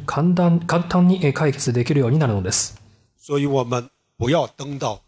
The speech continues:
Speaker 2: 啊，就是有强大的烦恼的时候，平时都要打坐。
Speaker 1: ですから、大きな悩みが出てきた時にではなく、普段から、え、座禅をすることが大事です。
Speaker 2: 我们每一个人，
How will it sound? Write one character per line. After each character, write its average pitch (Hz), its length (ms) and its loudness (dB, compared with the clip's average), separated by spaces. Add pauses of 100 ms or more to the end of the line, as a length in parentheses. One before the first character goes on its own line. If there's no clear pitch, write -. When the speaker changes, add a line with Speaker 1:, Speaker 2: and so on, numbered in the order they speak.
(200)
Speaker 2:
啊， 110 280 -8
就 110 120 -12
是 113 260 -6
有 107 240 -10
强 113 320 -6
大 120 160 -8
的 113 100 -12
烦 151 300 -2
恼 117 160 -10
的 - 100 -20
时 131 220 -4
候， 113 200 -14 (720)
平 151 400 -4
时 135 280 -4
都 123 160 -8
要 107 100 -6
打 113 220 -8
坐。 110 180 -18 (880)
Speaker 1:
で 143 100 2
す 147 120 -2
か 135 80 0
ら、 131 400 -2
大 147 180 2
き 135 120 -2
な 113 120 0
悩 131 220 2
み 175 120 4
が 127 120 0
出 175 120 0
て 151 140 0
き - 80 -6
た 139 140 -2
時 165 240 -2
に 113 100 0
で 135 80 0
は 113 140 0
な 135 160 0
く、 135 320 -2
普 - 180 -2
段 127 220 0
か 185 100 0
ら、 - 240 0 (240)
え、 104 180 -2 (300)
座 127 140 -4
禅 123 180 0
を 123 60 0
す 139 120 0
る 135 80 0
こ 156 80 0
と 196 120 2
が 120 100 0
大 101 140 -2
事 98 80 -6
で 98 80 -2
す。 - 240 -4 (840)
Speaker 2:
我 123 120 -6
们 135 120 0
每 131 180 -2
一 107 200 -10
个 139 140 -4
人， 120 260 -2